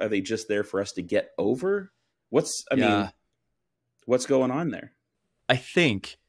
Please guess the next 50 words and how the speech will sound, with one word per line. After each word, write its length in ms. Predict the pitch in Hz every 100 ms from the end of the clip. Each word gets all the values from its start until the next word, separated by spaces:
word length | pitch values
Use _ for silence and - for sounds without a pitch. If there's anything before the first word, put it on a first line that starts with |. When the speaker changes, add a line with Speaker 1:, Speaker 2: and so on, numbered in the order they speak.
| -
Speaker 2:
before 280 | 113 - 117
you 120 | 107
can 140 | 107
answer 240 | 110 104 -
that 160 | 98 -
question, 400 | 107 101 - 95
it 60 |
helps 340 | 95 98 - -
to, 120 | 98
like, 340 | 90 87 _ _ _ _ _
w-, 280 | 117 110 123
what 440 | - 113 131 139 156
is 180 | 151 143
the 100 | 123
spiritual 440 | - 131 113 117
journey 260 | 104 104 98
to 80 | 95
begin 320 | 92 98 90
with? 180 | 71 - _ _ _
'Cause, 200 | - 117
like, 220 | 123 - - _ _ _ _ _ _ _ _ _ _ -
if 120 | 123
we 80 | 131
don't 140 | 151
know 100 | 143
what 140 | 123
that 160 | 113 101
is, 520 | 110 120 139 - - - _ _ _ _
then 120 | 127
it's 160 | 123 -
hard 260 | 127 143
to 80 | 131
know 480 | 104 107 104 101 92 _ _ _
what 220 | 107 107
a 40 | 104
detour 540 | 110 120 - 95 107
is. 340 | 101 98 - - _ _ _
And 160 | 131 135
that's 160 | 156 185
why 80 |
I 40 | 151
was 120 | 127
thinking 240 | 135 123
right 100 | 117
at 60 | 113
the 60 | 95
beginning, 300 | 113 135 98
Matt, 220 | 90 87
it's 140 | - -
like, 220 | 87